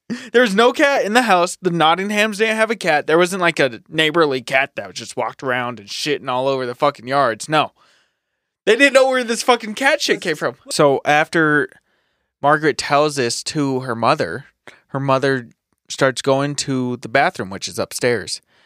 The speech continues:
And this is the first time ever that the mother believes that she sees an apparition. And the apparition of the man is at the bottom of the stairs,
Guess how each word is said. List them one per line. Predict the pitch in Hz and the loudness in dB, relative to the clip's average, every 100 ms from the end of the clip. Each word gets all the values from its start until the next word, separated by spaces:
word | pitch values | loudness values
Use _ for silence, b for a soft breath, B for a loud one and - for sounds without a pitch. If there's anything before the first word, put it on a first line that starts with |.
| _ - | _ -6
And | 120 117 | -6 -2
this | 131 135 | -2 0
is | 147 131 127 - _ _ _ _ | -2 -2 -6 -10 _ _ _ _
the | 127 127 117 | -10 -8 -8
first | - 156 151 151 | -2 2 2 0
time | - 143 131 123 110 | -6 -4 -2 -2 -6
ever | 110 120 113 104 107 _ _ _ _ | -6 -4 -4 -6 -8 _ _ _ _
that | - 117 107 101 - - - _ _ _ _ | 0 2 0 -4 -8 -10 -12 _ _ _ _
the | - | -10
mother | 127 127 135 147 | 0 2 2 0
believes | 139 123 117 107 107 | -2 -4 -2 -4 -6
that | 87 | -6
she | - 123 | -6 -6
sees | 113 127 113 101 | -8 -8 -8 -8
an | 107 | -4
apparition. | 101 113 101 107 110 - - - _ _ _ _ _ _ | -2 -2 -2 -4 -4 -8 -12 -20 _ _ _ _ _ _
And | - 117 | -10 -4
the | 110 104 104 - | -4 -4 -10 -6
apparition | 139 135 147 135 131 135 | 0 0 0 -2 -2 -4
of | 123 110 | -6 -6
the | 110 | -8
man | 107 127 123 98 107 - _ _ _ | -4 -4 -4 -8 -14 -20 _ _ _
is | - 120 110 | -8 -6 -4
at | 113 | -4
the | 117 | -4
bottom | 117 113 131 | 2 2 2
of | 147 | -2
the | 143 | -4
stairs, | - - 113 104 101 - | -4 -2 -2 -4 -6 -8